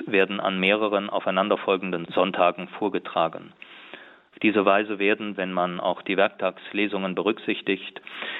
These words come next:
innerhalb von drei Jahren immerhin etwa zwei Drittel der ganzen Bibel zu Gehör gebracht.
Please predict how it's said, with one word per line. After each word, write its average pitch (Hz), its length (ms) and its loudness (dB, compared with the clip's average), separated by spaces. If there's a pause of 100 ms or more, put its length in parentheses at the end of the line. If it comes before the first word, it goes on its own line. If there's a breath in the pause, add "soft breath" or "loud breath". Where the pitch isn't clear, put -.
innerhalb 101 360 2
von 104 120 -4
drei 98 220 4
Jahren 101 480 2
immerhin 98 540 -4
etwa 101 280 0 (120)
zwei 95 160 2
Drittel 98 400 0
der 85 120 0
ganzen 87 400 -4
Bibel 82 480 0 (200)
zu 92 100 -2
Gehör 90 300 2
gebracht. - 600 -10